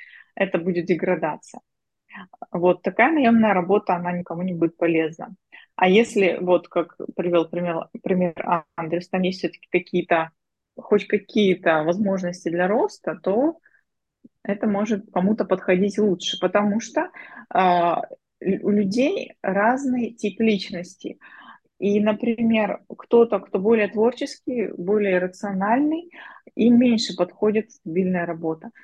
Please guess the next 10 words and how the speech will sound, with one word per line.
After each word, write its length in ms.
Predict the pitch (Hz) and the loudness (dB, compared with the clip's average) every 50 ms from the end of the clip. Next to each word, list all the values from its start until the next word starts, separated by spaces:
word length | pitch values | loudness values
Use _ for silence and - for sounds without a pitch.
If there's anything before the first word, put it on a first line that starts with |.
| _ _ - | _ _ -2
Но 60 | 202 | 0
есть 300 | 208 202 226 226 - - | 2 4 2 2 0 0
те, 140 | - 254 247 | 0 0 0
кто, 580 | 247 - _ - 196 180 170 165 160 - - - _ _ _ _ _ _ - | 0 -2 _ 2 2 4 4 4 2 -2 -4 -10 _ _ _ _ _ _ -2
а, 240 | 180 175 175 165 | 0 2 2 2
они 380 | - - 190 202 220 220 214 - - | 2 2 2 2 2 2 2 0 0
любят 360 | - 196 202 196 185 180 180 | 0 0 0 2 2 0 0
очень 200 | 175 170 - 180 180 | -2 -6 -6 -8 -8
стабильность, 840 | - - 262 233 185 180 185 175 180 180 208 226 220 - - - _ _ _ _ _ _ _ _ - | -4 0 0 0 2 2 0 0 0 -2 -4 -6 -8 -10 -20 -20 _ _ _ _ _ _ _ _ -2
постоянство, 1000 | 220 226 - - - 262 262 240 180 170 170 175 - _ - 196 202 208 - - | -2 -2 -2 0 0 2 2 2 0 -2 -2 -6 -10 _ -12 -8 -8 -8 -8 -10